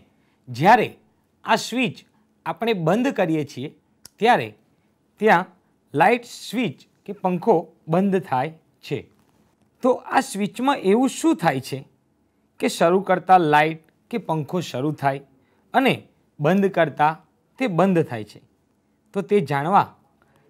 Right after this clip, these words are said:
એક સામાન્ય સ્વિચ બનાવીએ. એ માટે સૌપ્રથમ બે ડ્રોઈંગ પિન, એક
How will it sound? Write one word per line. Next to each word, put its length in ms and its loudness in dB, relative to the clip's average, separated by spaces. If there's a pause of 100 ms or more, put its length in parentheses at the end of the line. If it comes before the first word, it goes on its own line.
(180)
એક 260 0 (720)
સામાન્ય 680 0 (680)
સ્વિચ 340 -6
બનાવીએ. 480 -8 (800)
એ 100 4
માટે 300 2 (840)
સૌપ્રથમ 600 2 (1300)
બે 180 0
ડ્રોઈંગ 420 -2
પિન, 260 -10 (2000)
એક 280 0